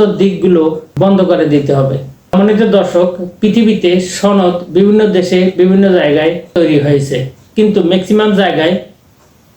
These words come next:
এই সনদ ধোপে টেকেনি। আমরা ইসলামের ইতিহাস থেকে যেটা জানতে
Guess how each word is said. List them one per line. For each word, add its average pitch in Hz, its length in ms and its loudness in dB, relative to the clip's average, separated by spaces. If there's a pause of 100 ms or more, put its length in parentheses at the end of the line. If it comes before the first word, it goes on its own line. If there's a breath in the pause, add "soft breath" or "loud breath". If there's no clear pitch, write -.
(120)
এই 190 200 2
সনদ 180 280 2 (140)
ধোপে 170 280 0
টেকেনি। 135 340 -2 (400)
আমরা 208 180 2 (160)
ইসলামের 247 420 0
ইতিহাস 233 320 0
থেকে 233 140 0 (100)
যেটা 196 180 0 (100)
জানতে 180 240 0